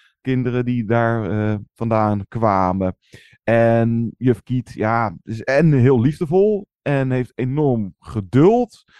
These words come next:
Ze kan ook best wel streng zijn. Dus, eh, ze is, eh, ze heeft wel, eh, goed de touwtjes in handen. Maar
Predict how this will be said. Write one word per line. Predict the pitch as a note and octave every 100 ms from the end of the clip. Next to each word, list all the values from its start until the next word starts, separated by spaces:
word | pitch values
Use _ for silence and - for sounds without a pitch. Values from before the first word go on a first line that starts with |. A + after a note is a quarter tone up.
| - _
Ze | -
kan | D3 -
ook | E3 D3
best | G#2 F3 F3+ C3
wel | C3+ A2 G2+ G2 F2+ -
streng | - G#2+ G#2 E3 F#3
zijn. | E3+ F3 G#3+ A3
Dus, | G#3 A2+ -
eh, | - G2 F2+ F2
ze | F#2+ F#2+
is, | F#2+
eh, | - D3
ze | C#3+
heeft | G2+ G#2
wel, | A2 A#2+ G#2+ F2+ F#2
eh, | E2+ - -
goed | - D#3 -
de | G2+
touwtjes | B2 A2+ A2+ G2+ - - _
in | A#2 F#2+ F2+ F2 F2 D#2+ C#2
handen. | E2 B2 F3+ F3+ A3+ A3+ _ _ _ _
Maar | A#2 C#3 D3 D3+ C3